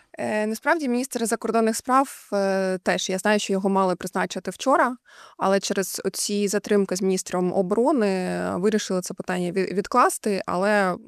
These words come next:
бажання змінювати, е, Сибігу, наскільки я знаю, немає. Тобто він буде продовжувати працювати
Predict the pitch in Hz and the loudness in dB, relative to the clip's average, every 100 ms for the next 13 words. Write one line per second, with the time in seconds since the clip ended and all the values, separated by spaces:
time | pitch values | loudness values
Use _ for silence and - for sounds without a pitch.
0 | - - 67 - - - - - - 214 | -18 -20 -20 -20 -20 -20 -18 -16 -2 2
1 | 247 269 269 226 220 247 214 196 - 190 | 6 6 6 4 4 6 4 2 0 -4
2 | 185 185 180 180 185 185 185 - 175 220 | 0 0 -2 -2 -2 -2 -2 -4 -2 0
3 | 247 190 180 175 175 180 208 190 185 196 | 2 2 0 0 -4 -4 -6 -2 -2 0
4 | 190 180 170 170 175 165 - - - 185 | 0 0 0 0 0 0 -4 -6 -6 -2
5 | 196 190 185 175 170 - - 175 180 202 | 0 0 -2 -2 -2 -2 -4 -8 -8 -10
6 | 185 196 190 185 185 175 | -8 0 0 0 -2 -2